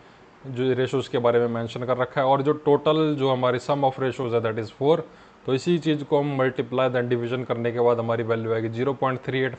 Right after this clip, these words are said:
फ़ाइव एम क्यूब। और इसी चीज़ को हमने अगर kilogram में calculate करना है तो ज़ीरो point three eight five multiply by unit weight of sand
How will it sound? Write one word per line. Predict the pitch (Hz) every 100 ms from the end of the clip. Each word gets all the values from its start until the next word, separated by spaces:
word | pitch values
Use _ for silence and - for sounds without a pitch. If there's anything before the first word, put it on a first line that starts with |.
| -
फ़ाइव | 131 123 -
एम | 127 127
क्यूब। | 139 165 151 - - - - - - - - - - - - - -
और | 135
इसी | 143 160
चीज़ | 151 151
को | 143
हमने | 143 143
अगर | 135 135
kilogram | - 135 139 135 135
में | 135 127
calculate | 123 117 127 120
करना | - 120 120
है | 117
तो | 117
ज़ीरो | 135 151
point | 143 147 139
three | 139 139
eight | 135
five | - 135 131
multiply | 123 117 113 123 120
by | 120 120
unit | 123 151 151 127
weight | 131 - 127
of | 120 -
sand | 127 117